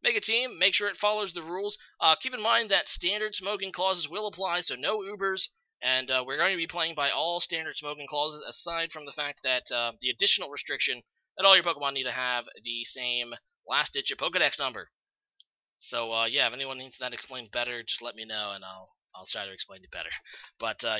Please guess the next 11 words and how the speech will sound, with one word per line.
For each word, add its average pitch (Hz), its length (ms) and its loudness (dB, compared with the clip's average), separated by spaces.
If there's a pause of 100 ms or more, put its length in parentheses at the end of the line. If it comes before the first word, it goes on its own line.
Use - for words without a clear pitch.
yeah, 123 340 4
this 208 160 -2
has 208 100 0
already 240 380 4
ran, 202 680 4
uh, 175 140 6 (160)
way 208 380 10
over 175 240 4
after 160 240 4
the 139 80 -8
battle. 143 400 4